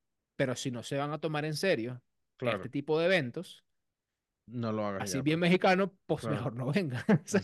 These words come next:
Speaker 1: es
Speaker 2: Sí,
Speaker 1: como,
Speaker 2: sí.
Speaker 1: <laughs> es como no,
Speaker 2: Exacto,
Speaker 1: mejor
Speaker 2: eh,
Speaker 1: no
Speaker 2: es
Speaker 1: venga.
Speaker 2: literal, es literal que hagan un amistoso aquí, un Dodgers, eh, un Dodgers Padres aquí y no venga Ohtani ni,
Speaker 1: Ohtani.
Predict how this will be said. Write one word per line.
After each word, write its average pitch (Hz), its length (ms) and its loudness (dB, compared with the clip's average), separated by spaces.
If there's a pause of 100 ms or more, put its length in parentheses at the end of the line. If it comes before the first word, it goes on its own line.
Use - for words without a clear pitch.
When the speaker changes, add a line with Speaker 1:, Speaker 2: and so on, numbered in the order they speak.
Speaker 1:
es 156 120 2
Speaker 2:
Sí, - 20 2
Speaker 1:
como, 160 280 2
Speaker 2:
sí. - 80 -4
Speaker 1:
<laughs> - 600 -2
es 165 100 2
como 165 340 2
no, 147 220 2 (100)
Speaker 2:
Exacto, 170 540 2
Speaker 1:
mejor 120 60 -2
Speaker 2:
eh, 165 180 0
Speaker 1:
no 139 60 -2
Speaker 2:
es 165 160 4
Speaker 1:
venga. - 0 -
Speaker 2:
literal, 165 520 4
es 156 120 2
literal 147 340 2
que 165 120 0
hagan 170 140 -2
un 165 140 -2
amistoso 143 400 -4
aquí, 151 300 -6
un 151 180 -4
Dodgers, 151 760 -4
eh, 107 480 -4 (380)
un 117 100 -10
Dodgers 131 340 -2
Padres 151 300 6
aquí 160 400 2
y 135 120 0
no 123 160 2
venga 123 760 0 (160)
Ohtani 107 480 -2
ni, 120 100 -4
Speaker 1:
Ohtani. 101 420 -4